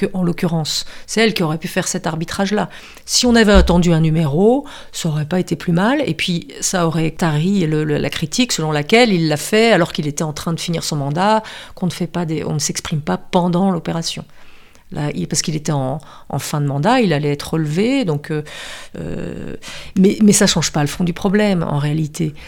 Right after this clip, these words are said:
Et, euh, et, et il faut pas que ça serve de prétexte à, à dire, euh, euh, ils, ils ne, ils ne doivent pas s'exprimer. C'est-à-dire qu'il y a certes des moments, effectivement, moi je pense que s'il avait attendu, ça aurait été plus, plus judicieux, plus malin,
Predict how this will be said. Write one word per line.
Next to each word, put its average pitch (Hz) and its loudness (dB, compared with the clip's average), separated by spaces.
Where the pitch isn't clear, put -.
Et, 147 2
euh, 143 2
et, - -2
et - -4
il 170 2
faut 185 -2
pas 208 4
que 202 4
ça - 2
serve 185 4
de 170 2
prétexte 214 4
à, 151 0
à 156 -4
dire, 185 2
euh, 143 -2
euh, - -8
ils, - -8
ils 170 0
ne, 156 0
ils 170 0
ne 160 0
doivent 165 -4
pas 170 -2
s'exprimer. 202 2
C'est-à-dire 151 -4
qu'il 151 -4
y 190 0
a 175 0
certes 185 4
des 151 2
moments, 143 0
effectivement, 185 0
moi 135 -4
je - -6
pense - -6
que - -10
s'il - -4
avait 139 -4
attendu, 147 -6
ça - -8
aurait 180 -12
été - -12
plus, 185 -12
plus 160 -4
judicieux, 151 -2
plus 214 4
malin, 226 8